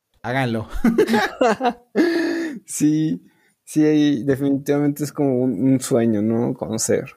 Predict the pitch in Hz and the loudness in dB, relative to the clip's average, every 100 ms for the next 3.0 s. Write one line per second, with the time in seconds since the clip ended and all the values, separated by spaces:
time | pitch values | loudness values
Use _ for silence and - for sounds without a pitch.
0 | - - 123 117 110 92 80 - - _ | -6 -4 -2 0 0 0 0 -4 -14 _
1 | _ _ - 135 170 175 185 180 156 143 | _ _ -8 -4 -4 -2 -2 0 -2 -2
2 | 131 135 120 120 - 104 95 - - - | -4 -6 -6 -8 -8 -10 -10 -20 -20 -20